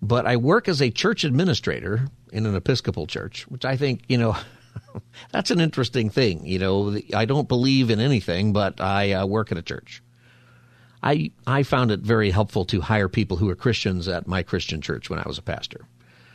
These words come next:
I found that to be, you know, actually a job requirement. You're allowed to do that, you know, when you work for churches. You can't do that, uh, according to law in regular companies, but if you're a nonprofit, if you're a church,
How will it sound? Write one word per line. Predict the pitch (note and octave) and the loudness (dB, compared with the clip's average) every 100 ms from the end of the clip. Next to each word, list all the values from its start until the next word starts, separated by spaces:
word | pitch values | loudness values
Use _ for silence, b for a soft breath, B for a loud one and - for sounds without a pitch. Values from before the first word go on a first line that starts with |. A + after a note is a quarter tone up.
| b | b
I | G#2 | 0
found | B2+ A2 | 2 2
that | G2+ | 2
to | G2+ | 2
be, | F#2 F2+ - - | 2 0 -4 -8
you | A#2 G#2 | -4 -4
know, | F2+ G2 - - | -4 -8 -10 -12
actually | - B2+ B2+ C#3 A#2 | -4 -2 0 2 4
a | F#2 G2+ F#2+ | 4 2 2
job | F#2 A2+ A2 | 2 2 2
requirement. | F#2 - A2 D#2 D#2+ | 2 2 2 0 -2
You're | A#2 | 0
allowed | A#2+ F#3 C4+ | 2 2 2
to | G3+ | 2
do | F#2+ F2+ | 2 0
that, | F2+ F#2 | 0 0
you | G2+ | 0
know, | G2+ | 2
when | F#2+ | 2
you | F#2+ | 2
work | F#2 - | 0 -2
for | - | -4
churches. | F2 F#2 F#2 C3 | -2 -2 0 0
You | E3+ | 0
can't | G#3 G3+ | 0 0
do | C3 D3 | 2 4
that, | B2+ B2 - | 4 2 0
uh, | A2+ | 0
according | A2+ C#3+ B2 G#2+ | 0 2 2 2
to | F#2 | 0
law | F#2 D3 D3+ G#2 B2+ B B B B B2 | 0 2 4 2 0 B B B B -4
in | B2 A2+ A#2 A2+ A#2 A#2+ - - | 0 2 4 4 2 0 -4 -10
regular | A#2 B2+ C3 A#2 G#2 G2 | -2 0 2 2 0 -2
companies, | - A3 G#2+ G2 C3 | 0 0 2 2 0
but | B2+ | 0
if | B2 | 0
you're | C#3 | 0
a | |
nonprofit, | D3 C#3 - C3 C#3+ G#2+ | 2 0 2 2 2 0
if | G#2+ C3+ | -2 0
you're | A2 | 0
a | F#2+ | 0
church, | G3+ D3 A2+ | 2 2 0